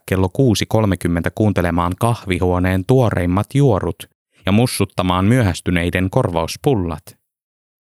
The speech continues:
Kuulla, miten joku on tullut isäksi tai äidiksi. Ihastella, kun toinen on mennyt pattajalle ja tullut sieltä takaisin rapuna. Vertailla muiden kanssa asuntolainojen hintoja ruokapöydässä.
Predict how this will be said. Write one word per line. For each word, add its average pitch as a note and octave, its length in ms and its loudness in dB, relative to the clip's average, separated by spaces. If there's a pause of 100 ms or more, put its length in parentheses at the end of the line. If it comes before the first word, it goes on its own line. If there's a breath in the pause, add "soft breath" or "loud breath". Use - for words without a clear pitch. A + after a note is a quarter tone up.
(280)
Kuulla, F#2+ 500 2 (300 loud breath)
miten F#2+ 260 0
joku G2 340 2
on F#2+ 120 0
tullut G2 320 2
isäksi G2+ 420 -2
tai A2 240 0
äidiksi. F#2 640 -2 (340)
Ihastella, G2 800 0
kun G2+ 300 -2
toinen F#2+ 480 0
on F#2 180 0
mennyt G#2 340 0
pattajalle E2 720 -4 (280 soft breath)
ja F#2+ 100 0
tullut F2+ 400 -2
sieltä F2 320 -4
takaisin F2+ 640 -2
rapuna. F#2 500 -2 (760)
Vertailla G2 520 0
muiden G2 440 2
kanssa G2 340 -2
asuntolainojen G2+ 840 2
hintoja G2 520 2
ruokapöydässä. E2+ 880 -2